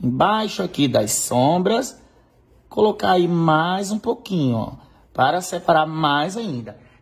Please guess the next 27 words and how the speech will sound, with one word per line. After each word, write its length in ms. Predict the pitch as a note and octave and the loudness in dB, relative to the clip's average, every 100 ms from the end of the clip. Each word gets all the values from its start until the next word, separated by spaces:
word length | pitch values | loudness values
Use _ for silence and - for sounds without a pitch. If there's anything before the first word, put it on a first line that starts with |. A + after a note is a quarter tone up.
| _ | _
Caso 520 | - D3+ F#3 G3+ B3 | -2 0 0 -2 -10
queira, 260 | - C3 - | -8 -6 -4
ó, 220 | D3 - | -4 -4
ficou 240 | - - | -10 -12
mais 380 | D3+ C#3+ D#3+ G#3 | -6 -2 -2 -4
escuro, 300 | G#3 - G3 | -10 -6 -8
fica 260 | F#3 G#3 A3+ | -8 -10 -4
mais 460 | G#3 F3 F3+ A3+ | -2 0 -2 -2
bonito 440 | A3 A3 F#3+ F#3 A#3+ | -6 -6 -4 -4 -6
ainda 440 | A#3 F#3 F#3+ G#3 - - - | -4 -4 -4 -8 -12 -20 -14
e 80 | - | -6
mais 360 | A#3+ G3+ G#3 - | 0 2 0 -4
correto, 680 | - B3 G#3+ F#3 E3+ - | -4 0 2 4 2 0
tá 140 | - A#2 | -6 -2
bom, 220 | C#3+ A3 | 0 0
gente? 200 | F#3 C3 | 0 0
É 40 | D#3+ | 0
uma 180 | F#3+ | 0
te-, 240 | G3+ - G3 | 0 -2 0
uma 300 | G3 G3+ F#3+ - _ _ _ _ | 0 0 -4 -12 _ _ _ _
outra 340 | F#3+ A3 A#3+ | 0 0 -2
sombra 460 | G#3+ - F3+ F#3 G3 | -4 0 0 2 2
mais 480 | F3+ D3 D#3+ F3+ - | 2 2 0 -6 -8
escura, 720 | - - - - D#3 A#2 - - | -6 -4 -8 -8 -4 -4 -2 0
ó. 360 | A#2 - - - _ _ _ _ _ _ _ _ | 0 0 -12 -20 _ _ _ _ _ _ _ _
Tá 80 | - | -16
vendo? 480 | A2+ C3 B2 G#2+ - | -6 -4 -2 -4 -10